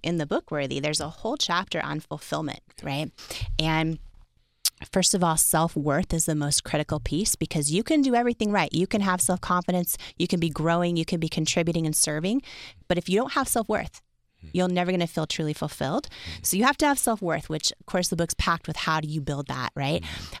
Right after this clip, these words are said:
Speaker 1: But then you also need self-confidence, and you also need growth. You need to be growing,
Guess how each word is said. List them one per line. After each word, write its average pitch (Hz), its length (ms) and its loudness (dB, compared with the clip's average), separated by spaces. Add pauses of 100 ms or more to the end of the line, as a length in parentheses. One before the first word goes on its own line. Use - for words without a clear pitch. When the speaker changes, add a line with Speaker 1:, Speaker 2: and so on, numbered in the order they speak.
Speaker 1:
But 170 140 2
then 190 220 4
you 185 160 4
also 180 240 2
need 170 160 2
self-confidence, 226 920 0
and 170 120 2
you 165 80 2
also 214 260 0
need 190 220 2
growth. 151 480 0
You 175 40 0
need 160 100 0
to 160 40 2
be 156 100 2
growing, 160 580 0